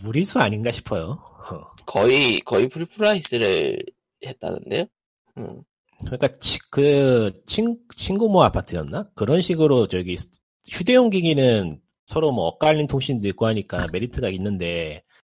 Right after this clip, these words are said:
Speaker 1: 거치형 콘솔에서 이걸 하기에는 미묘하죠.
Speaker 2: 게임
Speaker 1: 온라인
Speaker 2: 볼륨이
Speaker 1: 소셜
Speaker 2: 엄청
Speaker 1: 게이밍
Speaker 2: 생각보다 크다던가 뭐 그래야 되나? 음.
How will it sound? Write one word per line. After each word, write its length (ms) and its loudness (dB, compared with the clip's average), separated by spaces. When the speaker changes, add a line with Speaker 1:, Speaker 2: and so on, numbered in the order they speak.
Speaker 1:
거치형 600 -2
콘솔에서 500 -2
이걸 260 0
하기에는 460 -2
미묘하죠. 680 -2
Speaker 2:
게임 340 -2
Speaker 1:
온라인 300 6
Speaker 2:
볼륨이 120 4
Speaker 1:
소셜 260 2
Speaker 2:
엄청 80 2
Speaker 1:
게이밍 720 -2
Speaker 2:
생각보다 460 -2
크다던가 680 -6
뭐 100 -12
그래야 280 -6
되나? 260 -10
음. 100 -14